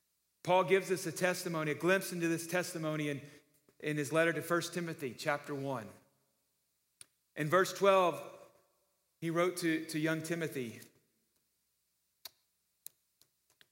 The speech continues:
He says to Timothy, "I give thanks to Christ Jesus our Lord, who has strengthened me because he considered me faithful,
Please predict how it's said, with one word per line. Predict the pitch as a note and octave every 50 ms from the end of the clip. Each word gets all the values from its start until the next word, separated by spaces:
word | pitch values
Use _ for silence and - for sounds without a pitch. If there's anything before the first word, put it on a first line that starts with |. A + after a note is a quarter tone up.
| _ _ _ _ _ _ _ _ _ _ _ _ _ _ _ _ _ _ _
He | - D#3
says | D3+ - E3+ D#3+ D#3 D3 - - - - - _ _ _ _ _ _ _ -
to | - C#3+
Timothy, | - F#3 F3 E3+ E3 D#3 D#3 D3
"I | D3+ D#3+ E3+
give | D#3 F3+ E3+ E3+
thanks | - F#3+ F#3+ G#3 G3 - -
to | - F3+
Christ | - - F#3 F3+ F3+ F3+ D3 C3+
Jesus | B2+ D3+ F3+ F#3 F#3+ F3+ F3 D3+ B2+
our | F3+ D#3+ D3+ D3+
Lord, | C#3+ D3+ D#3+ E3+ D#3+ C#3+ A#2+ A2+ - - - - _ _ _ _ _ -
who | F3
has | F3 D#3 -
strengthened | - - G3 G3+ G#3 G#3 G#3 F#3+ F3+
me | F3+ F3
because | D3 C3+ - - F3 F3+ F3+ E3+ F3
he | F#3 F3
considered | F3 - C#3+ - - F#3+ F#3 F#3 F3
me | E3 D3+
faithful, | C3+ - - F3+ F#3 F#3 F#3 - G#3 G#3 G#3+ G3+